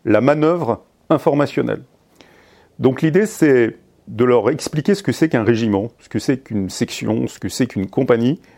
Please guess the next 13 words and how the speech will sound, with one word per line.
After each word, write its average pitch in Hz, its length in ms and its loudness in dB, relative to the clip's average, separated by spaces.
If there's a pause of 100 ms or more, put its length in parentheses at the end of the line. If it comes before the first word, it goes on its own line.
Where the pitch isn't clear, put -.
(340)
leur 110 160 2
expliquer 135 720 -2 (460)
la 90 160 0
méthode 170 640 2
de 160 80 4
raisonnement 135 480 2
tactique - 560 -4
du 110 160 -6
lieutenant, 123 400 0
du 107 100 -6
capitaine, 110 460 -2
du 98 120 -6
colonel, 107 380 0